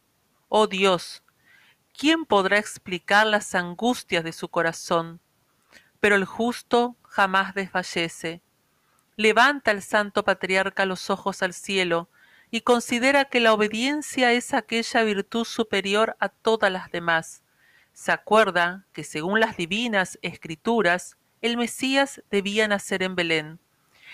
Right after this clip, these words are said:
Y resignado a la divina voluntad,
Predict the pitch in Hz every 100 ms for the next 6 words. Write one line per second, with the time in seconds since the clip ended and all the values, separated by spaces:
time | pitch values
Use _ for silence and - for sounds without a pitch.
0 | - - 208 202 - 202 196 202 240 208
1 | 165 - - 170 165 170 180 196 196 170
2 | 170 165 190 214